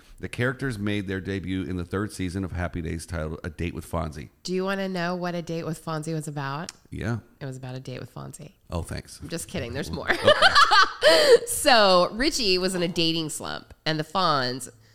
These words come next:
Speaker 2: summons two loose girls
Speaker 1: Oh, wow.
Speaker 2: from his little black book to go on a double date with them. The two girls, played by Penny Marshall and Cindy Williams,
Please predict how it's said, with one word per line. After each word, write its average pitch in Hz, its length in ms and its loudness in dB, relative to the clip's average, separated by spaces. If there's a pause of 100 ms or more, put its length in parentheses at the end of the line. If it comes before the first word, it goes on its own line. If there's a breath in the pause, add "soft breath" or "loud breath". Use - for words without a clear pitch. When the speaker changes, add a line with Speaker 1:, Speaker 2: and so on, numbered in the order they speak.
(120)
Speaker 2:
summons 170 760 0 (140)
two 240 400 0 (180)
loose 202 600 -4 (220)
girls 165 520 0
Speaker 1:
Oh, 143 160 2
wow. 120 280 4
Speaker 2:
from 311 120 4
his 240 180 -2
little 214 320 -4
black 214 380 -2
book - 280 0
to - 120 -10
go 190 180 0
on 180 100 -2
a 180 60 -6
double 156 220 -6
date 196 220 -8
with - 160 -12
them. 180 280 -12 (400 loud breath)
The 180 80 -8
two 233 220 -2
girls, 165 320 0
played 151 220 -2
by 135 100 -6
Penny 147 260 -4
Marshall 170 460 -6
and 185 120 -4
Cindy 143 220 -8
Williams, 220 540 -4